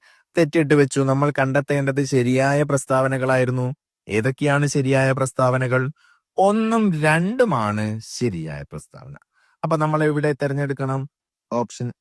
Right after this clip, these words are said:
എ, ഒന്നും രണ്ടും മാത്രം. ഓക്കെ അല്ലേ? നമുക്ക് രണ്ടാമത്തെ ചോദ്യത്തിലേക്ക് കടക്കാം. പക്ഷികളെ സംരക്ഷിക്കുന്നതിനായി നമുക്ക് ചെയ്യാവുന്ന കാര്യങ്ങൾ ഏതെല്ലാം?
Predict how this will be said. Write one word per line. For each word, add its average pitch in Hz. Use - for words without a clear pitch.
എ, 120
ഒന്നും 190
രണ്ടും 143
മാത്രം. 107
ഓക്കെ 190
അല്ലേ? 95
നമുക്ക് 190
രണ്ടാമത്തെ 175
ചോദ്യത്തിലേക്ക് 107
കടക്കാം. 78
പക്ഷികളെ 254
സംരക്ഷിക്കുന്നതിനായി 180
നമുക്ക് 160
ചെയ്യാവുന്ന 165
കാര്യങ്ങൾ 131
ഏതെല്ലാം? 82